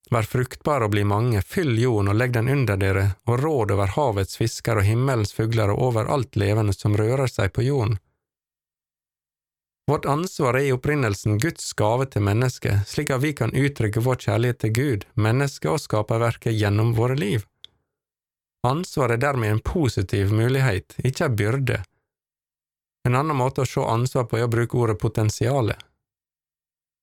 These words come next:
Gud skapte mennesket for å være dets kilde til alt det gode. Når vi kjenner sannheten, så ligger vårt potensial i å leve opp til det vi forstår, altså å ta ansvar. Vi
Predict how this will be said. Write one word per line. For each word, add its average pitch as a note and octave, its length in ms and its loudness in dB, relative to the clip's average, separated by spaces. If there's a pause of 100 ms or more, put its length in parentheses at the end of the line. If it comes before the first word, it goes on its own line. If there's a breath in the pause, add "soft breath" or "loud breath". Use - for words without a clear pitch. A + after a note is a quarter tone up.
(360)
Gud D#3 160 -2
skapte - 460 -2
mennesket A2+ 480 0
for G#2+ 100 2
å G#2 80 2
være G#2+ 400 0
dets B2+ 300 -2
kilde A#2 560 -2
til A2 240 0
alt B2+ 260 -2
det G#2 80 2
gode. G2+ 380 0 (1300 loud breath)
Når C3 140 0
vi D3+ 80 -2
kjenner D#3+ 260 -2
sannheten, A2+ 600 -2
så B2 160 -2
ligger C#3+ 260 0
vårt D3 160 0
potensial B2+ 640 0
i G#2 60 2
å G#2 40 2
leve A2+ 240 2
opp - 300 -4
til G#2+ 160 0
det A2+ 160 2
vi G2+ 80 0
forstår, G2 540 0 (100)
altså F3 400 0 (100)
å B2+ 140 -2
ta - 160 0
ansvar. G#2+ 560 0 (1800)
Vi A#2+ 100 2